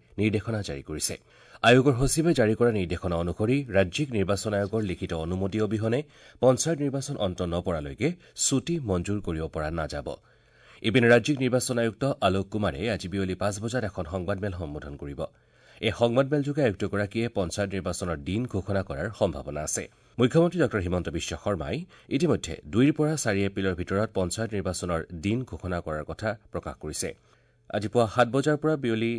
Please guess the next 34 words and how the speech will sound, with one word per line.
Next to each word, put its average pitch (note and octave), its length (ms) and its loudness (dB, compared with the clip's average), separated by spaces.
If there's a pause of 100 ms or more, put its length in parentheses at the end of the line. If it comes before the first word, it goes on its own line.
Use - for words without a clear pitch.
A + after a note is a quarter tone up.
(220)
তিনি A#2+ 240 2
বজালৈ C3 320 2
হ'বলগীয়া F#2+ 440 0 (140)
ৰাভা F2 240 0
হাছং B2 300 -2
স্বায়ত্তশাসিত F2 480 -2 (120)
পৰিষদৰ E2+ 460 -4
নিৰ্বাচনৰ D#2 460 -6
বাবে - 180 -4 (380)
ৰাজ্যিক G2+ 360 0
নিৰ্বাচন F2 420 -2
আয়োগে D2 220 -4 (160)
বিয়লি F#2+ 240 2 (120)
পাঁচ A#2 140 0 (100)
বজাত D2 240 -4 (180)
সংবাদমেলখনৰ G2 680 -4 (260)
আয়োজন D#2+ 340 -2
কৰিছে। D2+ 280 -8 (960)
মুখ্যমন্ত্ৰী F3 480 6
ডক্টৰ D#3+ 240 6
হিমন্ত A#2+ 300 6
বিশ্ব B2+ 240 -2
শৰ্মাৰ A#2 320 4
উপস্থিতিত A#2+ 480 -2
আজি G#2+ 220 0 (240)
যোৰহাটত G#2 480 0 (380)
প্ৰায় G#2 180 6 (120)
এশ - 120 -2 (300)
এঘাৰ G#2 200 0 (140)
কোটি G#2+ 220 -2
টকা A2 160 0 (120)
ব্যয় E2+ 220 0
সাপেক্ষ E2+ 300 -4 (180)
কেইবাটাও F#2 400 0